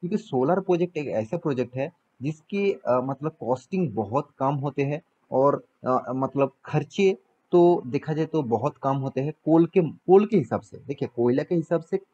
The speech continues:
मैं costing की बात करूँ तो बहुत फिफ्टी परसेंट से भी कम है, क्योंकि कोयला बाहर की, अ, कंट्री से import करना पड़ता है, कोयला का demand बहुत ज़्यादा है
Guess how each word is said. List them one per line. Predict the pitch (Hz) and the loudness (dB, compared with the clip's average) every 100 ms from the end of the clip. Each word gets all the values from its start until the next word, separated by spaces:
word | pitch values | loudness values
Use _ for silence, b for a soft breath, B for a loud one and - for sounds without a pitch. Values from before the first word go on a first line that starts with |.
| - | -8
मैं | 165 | -6
costing | 151 147 175 170 | -6 -6 -4 -4
की | |
बात | 160 156 | -2 -4
करूँ | 156 175 | -2 -4
तो | 196 | -4
बहुत | 180 127 110 117 147 - _ _ _ | -2 0 0 2 -2 -4 _ _ _
फिफ्टी | 185 185 233 | 0 2 2
परसेंट | 196 170 170 | 2 2 -2
से | 175 | -2
भी | 170 | -2
कम | 170 131 123 | -2 -2 -4
है, | - _ _ - | -8 _ _ -4
क्योंकि | 214 196 156 _ _ - | -2 0 -2 _ _ 2
कोयला | 160 165 175 | 4 6 4
बाहर | 160 113 113 120 | 2 0 0 -2
की, | - 127 117 | -2 -4 -4
अ, | - | -4
कंट्री | 110 110 110 - 113 131 | 0 2 2 0 -2 -2
से | 127 127 | 0 0
import | 120 107 139 143 | 0 -2 -2 -2
करना | 143 131 131 | -4 -4 -2
पड़ता | 127 127 127 | -2 -2 -4
है, | 131 - _ _ - | -6 -8 _ _ -2
कोयला | 120 123 | 2 2
का | 131 | 2
demand | 117 120 127 143 | 0 0 0 0
बहुत | 143 139 143 | -2 -2 -2
ज़्यादा | 131 127 | 0 0
है | 131 135 | 0 -4